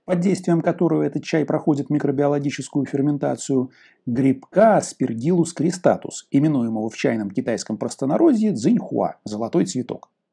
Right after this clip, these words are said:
Заметное присутствие в данном случае не фигура речи, а объективная реальность, данная нам в ощущениях.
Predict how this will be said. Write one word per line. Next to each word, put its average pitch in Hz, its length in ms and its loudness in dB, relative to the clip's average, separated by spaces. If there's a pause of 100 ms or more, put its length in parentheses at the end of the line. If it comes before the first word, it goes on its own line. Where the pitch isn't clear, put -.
(840)
Заметное 120 500 0
присутствие 139 480 2
в 104 80 -8
данном 190 280 2
случае 180 360 -2
не 151 100 -2
фигура 135 540 -2
речи, 131 560 2
а 175 220 2
объективная 151 600 -2
реальность, 127 540 -2
данная 139 320 0
нам 123 180 -2
в 120 60 -4
ощущениях. - 800 -8